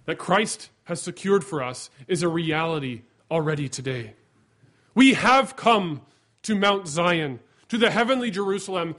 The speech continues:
to the city of the living God. The goal of our faith,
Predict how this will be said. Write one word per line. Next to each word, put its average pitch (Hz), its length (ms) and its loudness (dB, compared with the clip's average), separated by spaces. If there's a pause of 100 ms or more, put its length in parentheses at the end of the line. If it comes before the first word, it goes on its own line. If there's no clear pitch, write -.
(160)
to 208 100 -8
the 214 100 0
city 240 480 0
of 165 140 -2
the 180 60 -2
living 196 340 0
God. 151 440 0 (600)
The 214 120 4
goal 214 600 2 (340)
of 190 140 0
our 208 180 6
faith, - 600 -4